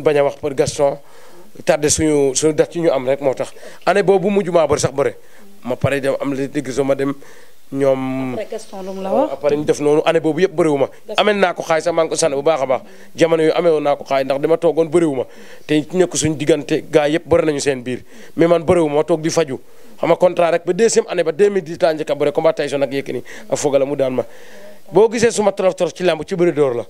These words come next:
Speaker 2: Mais
Speaker 1: Mais ñu bëri nag xamuñ ne jamono yi ma am combat yooyu bëri hors calaf ak calaf bi.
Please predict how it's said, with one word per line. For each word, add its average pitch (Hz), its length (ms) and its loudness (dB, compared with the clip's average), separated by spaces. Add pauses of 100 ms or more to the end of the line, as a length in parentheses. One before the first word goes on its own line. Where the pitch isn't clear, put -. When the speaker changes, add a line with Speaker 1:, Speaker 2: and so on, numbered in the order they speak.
Speaker 2:
Mais 233 240 -8
Speaker 1:
Mais 180 140 4
ñu 208 120 0
bëri 240 160 2
nag 233 140 0
xamuñ 208 320 2
ne 190 100 4 (920)
jamono 214 280 6
yi 247 120 4
ma 254 160 4
am 208 100 -2
combat 190 300 2
yooyu 190 160 0
bëri 196 220 0
hors 196 160 2
calaf 185 260 -2
ak - 160 -8
calaf 175 240 0
bi. 127 160 -8